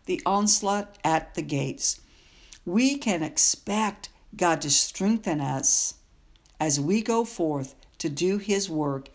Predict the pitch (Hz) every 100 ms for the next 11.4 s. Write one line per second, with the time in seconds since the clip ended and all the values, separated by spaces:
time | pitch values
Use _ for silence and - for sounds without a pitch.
0 | _ - 156 160 143 156 143 - - -
1 | 147 143 139 147 135 135 - - 139 131
2 | 135 - 135 - - - _ _ _ _
3 | _ _ - _ _ - _ - _ -
4 | - - _ - - - 196 185 147 151
5 | 170 - _ - 160 180 185 - 185 170
6 | 156 - 160 147 135 131 - _ - 175
7 | 190 196 156 156 - - 156 143 139 -
8 | - - - - 170 185 247 277 214 -
9 | 175 - - 208 208 - 190 190 175 202
10 | 240 262 185 147 139 - - 143 139 139
11 | 131 123 - -